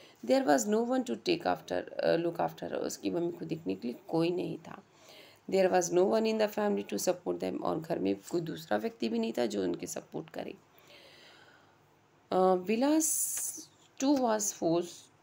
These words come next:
to sell fish in the same village, अब विलास को भी वो, क्योंकि उसकी मम्मी बीमार हो गई, अब विलास को भी वही काम करना पड़ा, जाकर गांव में मछ-, उसी गांव में मछली बेचना पड़ता था उसको भी।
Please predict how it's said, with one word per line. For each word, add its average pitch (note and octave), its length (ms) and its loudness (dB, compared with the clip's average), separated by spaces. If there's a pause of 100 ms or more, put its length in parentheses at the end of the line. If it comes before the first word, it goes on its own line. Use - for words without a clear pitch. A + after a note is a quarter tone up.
(800)
to G3+ 80 -6
sell E3 300 4
fish G#3 300 -4
in F3 120 -2
the D#3+ 220 -6
same D#3 200 -4
village, - 540 -14
अब B2 140 0 (260)
विलास G#3 420 -2
को A#3 180 -2
भी A3+ 160 -2
वो, G#3+ 200 -6
क्योंकि E3+ 360 -6
उसकी F3+ 180 -6
मम्मी F3 260 -2
बीमार F#3+ 380 0
हो A#3 60 -4
गई, C4+ 220 0 (600)
अब B3+ 160 0
विलास G#3+ 420 0
को A3+ 160 -4
भी A3+ 160 0
वही G3+ 260 -4
काम E3+ 280 -4
करना - 300 -6
पड़ा, - 280 -8
जाकर D#3+ 480 -4
गांव - 220 -6
में - 180 -4
मछ-, - 600 -8
उसी E3 400 -4
गांव D#3+ 220 -2
में G#3 160 -2
मछली B3+ 460 -2 (580)
बेचना D#3+ 320 -6
पड़ता - 340 -8
था - 120 -8
उसको - 260 -8
भी। - 200 -10